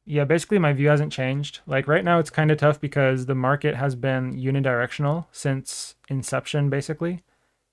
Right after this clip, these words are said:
Like, it's been a, if you look at, um, like, price action since our launch, it's basically,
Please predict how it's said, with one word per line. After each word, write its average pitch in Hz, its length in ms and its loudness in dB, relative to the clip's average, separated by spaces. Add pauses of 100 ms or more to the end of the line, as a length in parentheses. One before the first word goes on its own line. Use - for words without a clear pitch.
Like, 143 120 -6
it's 143 120 -2
been 151 160 4
a, 139 240 4
if 131 100 -4
you 156 80 6
look 151 140 4
at, 127 260 4 (1040)
um, 117 520 -4 (260)
like, - 220 -14
price 139 260 0
action 139 420 -2
since 135 220 -6
our 117 120 -4
launch, 117 480 -8 (680)
it's 147 180 -10
basically, 139 840 0